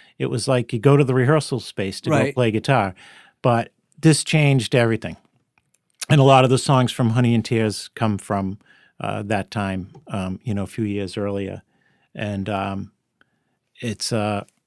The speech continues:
Speaker 1: yeah, it, it, it's just sparked a whole new thing. And their, and the, the, my friends in Italy, their, their music knowledge of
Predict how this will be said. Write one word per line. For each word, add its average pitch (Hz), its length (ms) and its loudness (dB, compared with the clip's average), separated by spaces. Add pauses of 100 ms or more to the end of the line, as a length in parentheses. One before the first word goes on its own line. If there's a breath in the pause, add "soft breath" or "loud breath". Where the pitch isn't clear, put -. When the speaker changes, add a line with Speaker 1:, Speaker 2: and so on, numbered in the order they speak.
(480)
Speaker 1:
yeah, 117 260 2
it, 127 180 -2
it, 127 200 2
it's 123 120 -4
just - 240 2
sparked - 500 0
a 107 40 -2
whole 110 220 0
new 110 240 0
thing. 98 400 -6 (360 loud breath)
And 95 300 -6
their, 120 220 2
and 113 220 0
the, 107 80 -2
the, 120 220 -6 (140)
my 117 180 0
friends 110 260 0
in 113 80 2
Italy, 107 280 0
their, 120 260 4 (200)
their 131 200 4
music 120 460 2 (240)
knowledge 110 580 -2
of 107 380 -4